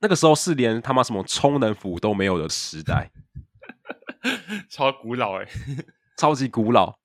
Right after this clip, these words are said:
Speaker 1: 然后你喝水啊，你补血，你还要站在原地，喝完水之后你要比个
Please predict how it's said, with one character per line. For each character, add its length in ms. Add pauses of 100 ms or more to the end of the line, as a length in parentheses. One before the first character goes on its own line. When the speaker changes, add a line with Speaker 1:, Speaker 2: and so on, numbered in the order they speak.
(180)
Speaker 1:
然 80
后 60
你 120
喝 220
水 220
啊， 140
你 120
补 220
血， 320 (300)
你 100
还 80
要 120
站 200
在 80
原 200
地， 160
喝 100
完 140
水 120
之 100
后 80
你 60
要 80
比 200
个 220